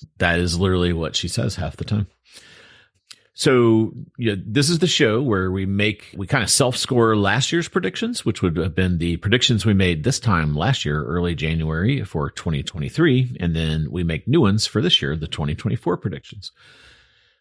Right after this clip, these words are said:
But before we jump into that, Jason, we're recording this on the eve of N R F,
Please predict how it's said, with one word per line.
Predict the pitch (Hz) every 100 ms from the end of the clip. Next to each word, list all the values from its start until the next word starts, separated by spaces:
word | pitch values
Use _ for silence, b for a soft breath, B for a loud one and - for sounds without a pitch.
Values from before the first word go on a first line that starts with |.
| b 135
But | 151 -
before | 143 175 180
we | 185
jump | 160 156 160
into | 143 117
that, | 127 78 78
Jason, | 104 104 - 113 107
we're | 95 123 127
recording | 98 - 123 120 90
this | 76 78 -
on | 92 82
the | 80 78 _
eve | 123 131 131 123
of | 107 98
N | 110
R | 107 98
F, | 139 -